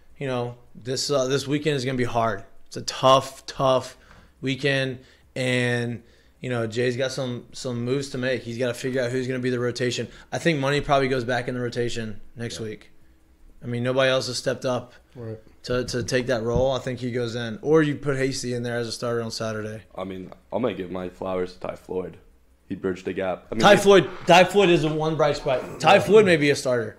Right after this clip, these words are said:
Speaker 4: I mean, I'm gonna give my
Speaker 1: 'Cause
Speaker 4: flowers to him. His breaking ball looked great.
Speaker 1: Yeah.
Speaker 4: Spin.
Speaker 1: No, he, uh, Ty Floyd pitched very well.
Speaker 4: Bridged it very well. I mean,
Speaker 1: He
Speaker 4: he gave up a homer, but other than that.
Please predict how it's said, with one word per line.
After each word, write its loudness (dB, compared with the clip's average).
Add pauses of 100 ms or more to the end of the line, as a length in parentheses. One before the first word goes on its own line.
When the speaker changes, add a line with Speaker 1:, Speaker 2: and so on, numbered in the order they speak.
(100)
Speaker 4:
I -10
mean, -2
I'm 0
gonna -2
give 6
my 0
Speaker 1:
'Cause -6
Speaker 4:
flowers -2
to 0
him. -2
His -4
breaking 0
ball -2
looked -6
great. -4 (220)
Speaker 1:
Yeah. -4
Speaker 4:
Spin. -4 (680)
Speaker 1:
No, 4
he, 8
uh, 8 (560)
Ty 4
Floyd 4
pitched 0
very 2
well. -2 (120)
Speaker 4:
Bridged 2
it 0
very 2
well. -2
I 0
mean, 8
Speaker 1:
He 10
Speaker 4:
he 6
gave 6
up 8
a 4
homer, 6
but 2
other 4
than -4
that. -6